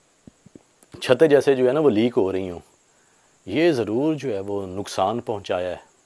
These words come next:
उस ज़लज़ले ने, जो सिर्फ इसी घर में जो है वो आया है,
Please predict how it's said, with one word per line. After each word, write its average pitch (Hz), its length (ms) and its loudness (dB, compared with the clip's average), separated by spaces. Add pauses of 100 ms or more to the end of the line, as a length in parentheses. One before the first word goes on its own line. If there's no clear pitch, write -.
(420)
उस - 180 -10
ज़लज़ले 98 460 -4
ने, 87 140 -14 (2000)
जो 104 100 -8
सिर्फ 113 280 -8
इसी 117 200 -6
घर 104 260 -8
में 110 160 -8
जो 104 140 -6
है 90 80 -6
वो 90 140 -8
आया 82 180 -10
है, - 80 -20